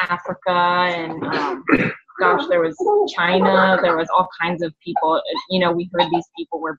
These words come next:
praying, and, I mean, how, it was just awesome to, to know people all over the world literally were lifting you up in prayer. And, um,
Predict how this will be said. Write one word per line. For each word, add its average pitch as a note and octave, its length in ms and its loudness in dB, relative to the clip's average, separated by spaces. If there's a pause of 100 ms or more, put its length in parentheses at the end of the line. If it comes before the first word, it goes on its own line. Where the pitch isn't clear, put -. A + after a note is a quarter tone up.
praying, - 340 2
and, D4+ 140 -6 (720)
I F#3+ 40 -6
mean, F#3 180 0
how, F#3+ 280 0 (460)
it G3 100 2
was F#3+ 160 0
just F3 140 -10 (200)
awesome D#3+ 380 -10
to, D#4 520 6
to - 140 -10
know F3 300 2 (160)
people F3+ 360 -6
all F3+ 140 2
over E3+ 180 0
the E3+ 80 -2
world D#3+ 440 2
literally F3 600 4
were D3+ 300 -4 (160)
lifting E3+ 360 -2
you E3 200 0
up E3 180 -2
in D#3+ 80 -20 (100)
prayer. D#3+ 480 0 (260)
And, - 260 -8 (520)
um, D#3+ 380 -6